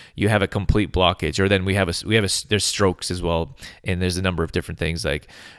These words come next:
that I'm not, I don't wanna get into right now. I'm not gonna get into that stuff, but what I'm <laughs> just, I'm gonna go over the basics 'cause I, I know more about the basics than I know about that detailed stuff. But what I'm saying is,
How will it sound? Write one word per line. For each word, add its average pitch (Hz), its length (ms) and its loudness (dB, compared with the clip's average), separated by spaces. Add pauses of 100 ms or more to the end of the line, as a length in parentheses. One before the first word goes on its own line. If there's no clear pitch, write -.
(140)
that 95 260 -4
I'm 92 80 -4
not, - 120 -6
I 101 60 0
don't 95 100 0
wanna 87 120 -2
get 80 160 -4
into 78 240 -6
right 76 160 -2
now. 80 80 -4
I'm 78 60 -4
not 76 160 -6
gonna 80 140 -6
get - 140 -6
into 82 200 -8
that 76 120 -6
stuff, - 280 -6
but - 140 -6 (260)
what 110 120 4
I'm 110 80 4
<laughs> - 220 6
just, 120 200 4
I'm 120 100 2
gonna 123 200 2
go 113 200 4
over 107 100 4
the 101 80 2
basics 104 460 0
'cause 87 220 0 (240)
I, 98 320 2
I 98 100 0
know 104 240 2
more 104 240 4
about 95 240 4
the - 80 -4
basics 95 460 2
than 92 120 0
I 87 40 2
know 92 160 2
about 90 300 4 (220)
that 85 220 0
detailed 90 440 -2
stuff. - 320 -4
But 80 100 -2
what 101 140 2
I'm 95 120 0
saying 113 360 0
is, 101 240 2